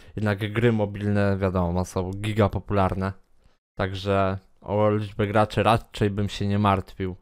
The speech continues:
No i to w sumie tyle. Możecie napisać, czy czekacie na gierkę, czy gierka wam się podoba.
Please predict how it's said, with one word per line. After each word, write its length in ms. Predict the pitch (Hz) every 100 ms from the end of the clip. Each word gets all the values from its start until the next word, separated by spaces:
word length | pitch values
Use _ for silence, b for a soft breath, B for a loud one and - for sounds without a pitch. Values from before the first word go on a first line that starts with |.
| _ _ _ _ _
No 220 | 147 190
i 80 | 233
to 120 | 233
w 80 | 233
sumie 240 | - 254 247
tyle. 520 | 262 226 120 101 98 -
Możecie 360 | 135 127 127 -
napisać, 460 | 131 127 131 123 110
czy 140 | 107
czekacie 400 | - 101 110 120
na 140 | 113
gierkę, 320 | 107 107 107 107
czy 140 | 107
gierka 300 | 101 92 104
wam 160 | 101 98
się 140 | -
podoba. 600 | - 92 101 104 107 104